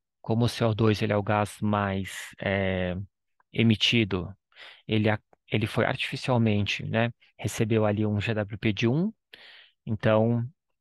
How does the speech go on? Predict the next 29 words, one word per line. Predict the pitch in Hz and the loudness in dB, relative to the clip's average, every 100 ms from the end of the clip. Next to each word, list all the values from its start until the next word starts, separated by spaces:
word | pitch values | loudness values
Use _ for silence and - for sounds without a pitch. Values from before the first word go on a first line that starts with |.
| _ | _
todos | - 120 | -6 -4
os | 117 | -2
outros | 117 117 110 | -2 -2 0
gases, | 107 107 113 117 | 2 2 0 -2
eles | 110 104 - | -2 -4 -4
têm | 113 | 0
um | 110 | 2
G | 113 | 4
W | 107 98 104 | 2 2 -2
P | 113 - | -2 0
em | 135 127 | 0 0
consideração | - 120 - 123 120 - 117 113 131 - _ _ _ - | -2 -8 -4 -2 -2 -2 -4 -4 -4 -10 _ _ _ 0
em | 113 | 2
relação | 120 113 - 117 123 143 _ - - _ - | 4 2 2 2 2 -4 _ -20 -20 _ -4
ao, | 107 113 123 131 139 - _ - | 0 2 0 -2 -6 -12 _ -10
ao | 120 113 | -6 -4
fator | - - 117 | -4 -4 -2
de | 117 | 0
emissão, | 120 - - | 0 0 -4
ao | 123 117 120 113 | 0 2 2 -2
G | 123 | -2
W | 117 113 | 0 0
P | - 117 | 0 -2
do, | 110 117 120 - | 0 0 0 -2
do | 127 | -4
C | - | 2
O | 131 | 2
dois, | 120 104 101 | 2 0 0
né? | 160 | -4